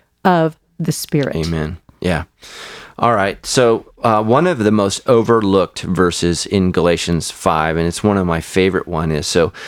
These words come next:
Speaker 2: "The sins of the flesh are obvious." Most people know that, that, that the fruits of the Spirit, what they are.
Speaker 1: Mm-hmm.
Speaker 2: But then in verse twenty-six, I think it's one of the most overlooked, uh,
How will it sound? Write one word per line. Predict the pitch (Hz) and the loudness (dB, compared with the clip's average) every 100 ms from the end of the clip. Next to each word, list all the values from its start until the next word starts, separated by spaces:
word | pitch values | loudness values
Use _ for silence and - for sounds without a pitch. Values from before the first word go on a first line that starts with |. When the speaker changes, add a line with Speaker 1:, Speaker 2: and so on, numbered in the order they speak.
| - - | -6 -4
Speaker 2:
"The | |
sins | 104 131 131 | 0 0 2
of | 123 | 0
the | 113 | 0
flesh | 98 95 - | 0 0 0
are | - | 0
obvious." | 80 82 87 90 - - | -2 -2 -4 -6 -10 0
Most | 113 113 | 2 2
people | - 113 101 | 0 0 0
know | 92 90 | 2 0
that, | 85 - | -2 -6
that, | 104 - 92 | -4 -2 0
that | 87 - | -2 0
the | 92 | -4
fruits | - 104 - | 0 -2 0
of | 92 | -4
the | |
Spirit, | - - 85 69 | -2 0 0 2
what | 95 - | -2 0
they | 90 58 | 0 2
are. | 76 78 85 | 0 0 2
Speaker 1:
Mm-hmm. | 196 175 170 170 | 2 4 2 2
Speaker 2:
But | 117 - | 2 2
then | 123 | 2
in | 131 | 2
verse | 110 101 | 0 -2
twenty-six, | - 110 95 - 104 90 - | -2 0 0 0 -2 -2 -4
I | - 98 | -4 -2
think | - 117 | 0 0
it's | 98 - | 0 0
one | 107 | 2
of | 95 | 2
the | |
most | 95 92 - | 0 -2 0
overlooked, | 110 107 127 107 95 92 - - _ - - _ - | 0 2 2 2 0 -2 -12 -20 _ -20 -20 _ -2
uh, | 95 92 87 | 0 2 -2